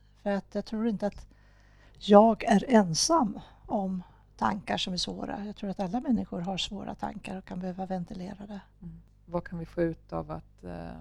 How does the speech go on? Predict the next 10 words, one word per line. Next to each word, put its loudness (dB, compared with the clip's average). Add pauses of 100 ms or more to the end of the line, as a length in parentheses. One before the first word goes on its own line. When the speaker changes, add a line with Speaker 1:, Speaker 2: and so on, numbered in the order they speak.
(440)
Speaker 2:
prata -2
om 4
såna 0
saker -14
med -16
varandra? -16 (680)
Speaker 1:
Ja, 12
alltså, 6 (260)
eh, -8 (200)
skämmet. 2